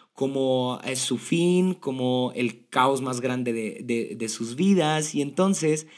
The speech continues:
no están mostrando resiliencia. Sin embargo, alguien resiliente ve cada problema como un desafío, como un reto, o quizás hasta como una oportunidad para salir adelante. Así que creo que sí, Dios quiere que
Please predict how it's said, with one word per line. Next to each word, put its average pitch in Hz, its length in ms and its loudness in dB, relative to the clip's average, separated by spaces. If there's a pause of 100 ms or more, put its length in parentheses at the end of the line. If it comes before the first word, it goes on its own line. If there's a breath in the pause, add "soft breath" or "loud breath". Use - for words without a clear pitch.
(220 loud breath)
no 160 320 0
están 156 240 -2
mostrando 139 460 -4
resiliencia. 165 680 2
Sin - 160 -4
embargo, 208 300 6
alguien 226 260 2
resiliente 175 760 2
ve 170 220 -2
cada 185 280 -10
problema 170 420 -4
como 147 200 -8
un 151 160 -6
desafío, 131 600 -6 (300 soft breath)
como 151 200 -2
un 160 140 -2
reto, 151 460 0 (200 soft breath)
o 147 120 -4
quizás 220 300 0
hasta 254 200 -4
como 202 200 2
una 202 100 8
oportunidad 170 680 -2
para 135 160 -8
salir 123 280 -8
adelante. 113 520 -8 (480 soft breath)
Así 131 240 0
que 151 220 4
creo 135 200 0
que 135 100 -4
sí, 214 220 2
Dios 151 260 0
quiere 147 300 0
que 135 260 0